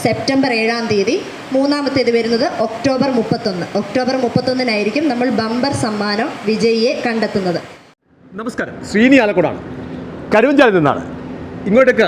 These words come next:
Speaker 2: ഈ സമയത്ത് വന്നത് ഒരു കാര്യം നിങ്ങളോട് പറയാനാണ്. വാ, ഇവിടെ ഒരു സ-, ഒരു ചടങ്ങ് നടക്കുന്നുണ്ട്.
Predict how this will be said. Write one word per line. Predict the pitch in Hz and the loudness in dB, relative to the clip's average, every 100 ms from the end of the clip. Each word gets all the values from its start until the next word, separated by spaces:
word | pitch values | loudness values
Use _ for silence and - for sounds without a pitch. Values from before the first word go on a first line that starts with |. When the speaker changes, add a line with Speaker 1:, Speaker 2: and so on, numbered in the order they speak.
| - 214 | 4 4
Speaker 2:
ഈ | 254 | 6
സമയത്ത് | 240 220 202 | 6 6 6
വന്നത് | 190 143 - - - - - - 180 | 6 4 -2 -10 -12 -12 -12 -2 6
ഒരു | 196 147 - - - | 6 6 0 -10 -2
കാര്യം | 165 202 214 | 0 4 6
നിങ്ങളോട് | 202 196 - - - - 165 | 6 6 2 -6 -12 -10 -2
പറയാനാണ്. | 180 220 165 170 - - 156 | 2 4 2 0 -4 -6 0
വാ, | 147 - 127 | 0 0 0
ഇവിടെ | 151 | 2
ഒരു | 165 | 2
സ-, | 147 156 | 0 0
ഒരു | 165 170 | 0 2
ചടങ്ങ് | 160 196 202 | 2 4 4
നടക്കുന്നുണ്ട്. | 156 143 | 6 6